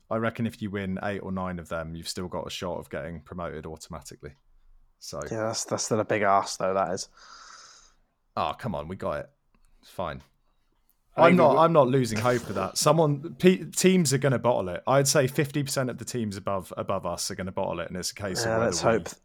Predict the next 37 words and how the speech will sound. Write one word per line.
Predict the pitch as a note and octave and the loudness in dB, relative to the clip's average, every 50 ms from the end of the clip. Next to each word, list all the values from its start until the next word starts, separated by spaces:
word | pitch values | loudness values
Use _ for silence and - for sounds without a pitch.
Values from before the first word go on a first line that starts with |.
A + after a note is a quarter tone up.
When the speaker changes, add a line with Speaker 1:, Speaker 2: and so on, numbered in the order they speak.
| _ - _ _ - | _ -20 _ _ -4
Speaker 1:
we | B2 | -4
Speaker 2:
if | A2+ A2+ | 2 4
we're | A#2 A2+ | 4 4
Speaker 1:
do | A2 | 6
it. | A2+ | 6
Speaker 2:
one | A2+ A2 | 6 6
of | G#2+ G#2 | 6 4
them. | G#2 G#2 G2 - | 4 2 2 0
Speaker 1:
Yeah. | D#2 D2+ - _ _ - - | -12 -16 -16 _ _ -8 -2
Speaker 2:
Yeah, | A2 G#2+ G#2 G2+ - - _ _ - - | 0 0 0 0 -2 -6 _ _ -8 -4
let's | G#2 G2 - | -4 -4 -2
hope | - G#2+ - | -2 -2 0
that | F#2 G2+ | 0 -2
we | G#2+ A2 | -2 0
don't. | - B2 - - F3 D#3 - - - | 0 0 2 4 2 2 2 0 -12
<laughs> | - - - - - - - - - - - - - _ - - - - _ _ _ | -18 -20 -18 -18 -18 -18 -18 -18 -18 -18 -20 -20 -20 _ -16 -16 -16 -16 _ _ _
Speaker 1:
Yeah. | - F2+ E2+ D#2 - - | -12 -10 -10 -10 -10 -12
Speaker 3:
If, | C#3 C3+ - - - | -14 -16 -16 -14 -14
if | E3+ - - | -12 -2 2
we | D#3+ E3 D#3 | 2 4 6
win | D#3 D3+ C#3+ | 4 4 4
the | C#3 | 4
Speaker 1:
So | C3 | 4
Speaker 3:
next | C3+ B2+ B2 - - - - | 4 4 4 2 2 2 2
Speaker 2:
Or | C#3 - | 2 4
Speaker 3:
three, | C3+ C3 B2 A2 G2+ G#2+ A2 A#2 - _ _ _ _ _ _ - - - - - - | 4 4 4 4 0 -2 -8 -12 -16 _ _ _ _ _ _ -20 -20 -20 -18 -6 0
i | B2+ A#2+ A#2+ A#2 | 2 4 4 4
e | A#2 A#2 A2+ G#2 | 2 0 -2 -4
Southend, | - - B2+ A#2 A2+ G#2+ - A#2 A2 A2 G#2+ G#2 G#2 | -4 0 0 2 0 2 0 -2 -2 0 -2 -4 -4
Shrewsbury | - - A#2 A2 G#2+ G2+ G#2+ G#2+ G#2+ G#2+ G#2+ | -4 -2 -2 -2 -2 -6 -6 -6 -4 -4 -4
and | G#2 G#2 A2 - - | -4 -6 -8 -6 -6
M | A#2+ A2 A2 G#2+ F#2+ | -4 -4 -4 -4 -6
K, | - - A#2 G#2+ G#2+ G#2 - - _ _ _ _ _ _ _ _ _ _ _ _ _ _ _ _ - | -4 -4 -4 -2 -4 -6 -10 -14 _ _ _ _ _ _ _ _ _ _ _ _ _ _ _ _ 0
then | A#2+ A#2 | 2 4
I | A#2 A2+ G#2+ | 4 2 2
think | - A#2+ G#2+ G#2+ - _ _ - - | 0 -2 -4 -4 -10 _ _ -12 -8
Speaker 1:
Yeah. | F#2 F2 | -8 -8